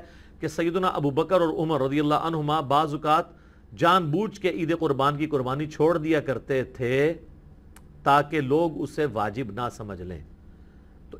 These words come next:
ईद कुर्बान की कुर्बानी सुन्नत है, वाजिब नहीं। अहले तशय्यो के यहाँ भी ये सुन्नत है, वाजिब नहीं है। रहा अहादीस में से ये एक हदीस है, इस हदीस के ऊपर भी हर सेहत पे इख्तलाफ है। बहरहाल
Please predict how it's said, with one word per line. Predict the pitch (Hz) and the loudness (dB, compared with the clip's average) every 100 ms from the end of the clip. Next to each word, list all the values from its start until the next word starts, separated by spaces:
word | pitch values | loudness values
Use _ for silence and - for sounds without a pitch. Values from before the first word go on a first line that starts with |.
| 170 | -4
ईद | 151 170 | 0 0
कुर्बान | 165 143 139 151 151 | 2 0 2 0 -2
की | 151 | -4
कुर्बानी | 135 117 117 135 175 - - - - - - - - - - | -4 -4 -6 -6 -8 -10 -20 -20 -20 -20 -20 -20 -20 -20 -20
सुन्नत | - - 165 160 151 | -6 -2 2 2 0
है, | 98 78 - - 104 | -4 -16 -20 -18 0
वाजिब | 143 151 127 87 | 2 2 -2 -8
नहीं। | 82 - - - - | -14 -20 -20 -14 -2
अहले | 147 165 | 0 0
तशय्यो | 160 151 165 170 | -2 -4 -2 0
के | 156 | 0
यहाँ | 160 147 143 | -2 -2 -2
भी | 139 | 0
ये | 147 151 151 - | 0 -2 -8 -20
सुन्नत | - 147 147 147 117 | -6 -4 -2 -2 -4
है, | 104 - - - - - - | -10 -14 -20 -20 -20 -20 -16
वाजिब | 107 151 143 117 80 | 2 4 4 0 -10
नहीं | 76 73 | -14 -14
है। | 71 - - - - - - 107 | -16 -20 -20 -20 -20 -20 -20 -6
रहा | 113 147 190 202 | 0 4 6 6
अहादीस | - 170 151 117 175 202 196 165 | 4 0 0 -2 -6 -6 -8 -4
में | 190 | -2
से | 185 | 0
ये | 180 190 196 | 2 6 8
एक | 208 202 | 8 6
हदीस | 170 180 185 | 0 0 2
है, | 170 | 2
इस | 190 147 | 0 -4
हदीस | 160 143 185 | -2 0 0
के | - | 2
ऊपर | 185 190 | 2 2
भी | 175 180 160 - - - - | 2 0 0 -14 -20 -8 -2
हर | 160 | -2
सेहत | - 180 180 | 0 0 2
पे | 175 | 0
इख्तलाफ | 165 123 151 175 156 | -2 4 6 6 4
है। | 160 - - - - - 131 | -2 -8 -20 -20 -20 -16 2
बहरहाल | 160 180 185 180 175 | 4 6 4 2 0